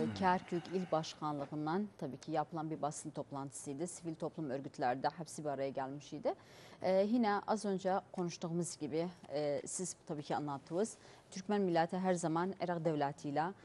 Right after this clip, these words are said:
e, Irak'ı hep devletini bilibdi. Hər zaman hökumətinin yanında durubdu. Zaten az önce de,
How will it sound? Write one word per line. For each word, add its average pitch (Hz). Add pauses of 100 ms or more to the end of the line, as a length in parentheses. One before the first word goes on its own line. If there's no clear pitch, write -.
(200)
e, 147 (280)
Irak'ı 190
hep 214 (100)
devletini 165
bilibdi. 123
Hər 165
zaman 170
hökumətinin 165
yanında 143
durubdu. 135
Zaten 165
az 175
önce 160
de, 170